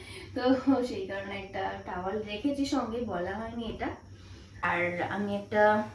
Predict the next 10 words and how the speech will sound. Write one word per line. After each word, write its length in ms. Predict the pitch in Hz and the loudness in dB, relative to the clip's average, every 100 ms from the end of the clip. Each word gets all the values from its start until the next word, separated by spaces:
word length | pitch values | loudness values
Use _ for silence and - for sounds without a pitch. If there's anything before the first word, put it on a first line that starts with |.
| - | -4
বেডশিট 560 | 208 202 190 - 254 - 208 | 0 2 2 2 2 4 4
রেখেছি। 460 | 185 202 208 294 - - - - - - - - - - - | 4 2 -2 0 0 -2 -14 -18 -20 -20 -18 -18 -18 -14 -6
আর 140 | 214 220 | -4 0
বলা 180 | 220 240 | 0 0
হয়েছিল 320 | 240 262 262 | -2 0 0
যে 340 | 254 262 269 277 - - - | 4 6 6 4 -6 -14 2
সুতির 420 | - 330 - 330 302 | 12 12 12 10 10
কাপড় 360 | 262 262 269 | 6 6 6
রাখতে, 460 | 240 220 - 262 - - - - | 6 4 2 2 2 -2 -14 -4
তো 100 | 233 | -2